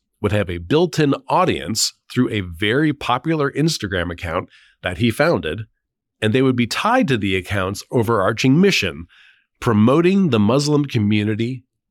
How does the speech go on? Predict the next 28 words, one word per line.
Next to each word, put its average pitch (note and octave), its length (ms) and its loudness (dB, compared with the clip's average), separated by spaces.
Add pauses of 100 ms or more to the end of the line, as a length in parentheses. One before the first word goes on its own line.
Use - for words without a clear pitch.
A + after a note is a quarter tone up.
(140)
and E2+ 160 -4
raising G2+ 320 0
millions G2+ 340 0
of F2 120 -8
dollars F#2+ 560 0
for B2 200 -2
Muslims F#2+ 540 -2
in F2+ 160 -4
crisis F#2 640 -4 (120)
around G2+ 300 0
the A2 60 4
world. F2+ 420 0 (540)
Indeed, G2 480 0
the G2+ 120 0
name A2 300 2
of B2+ 240 -2
the A#2 160 0
Instagram G2 440 -2
account G2+ 320 -6
is E2 380 -10 (120)
Muslims E2 480 -8
of D#2+ 140 -4
the D#2+ 80 -12
World, F2+ 380 -2 (440)
and F2+ 140 -4
it F2 140 -6
currently C#3 360 2
has F2+ 460 -2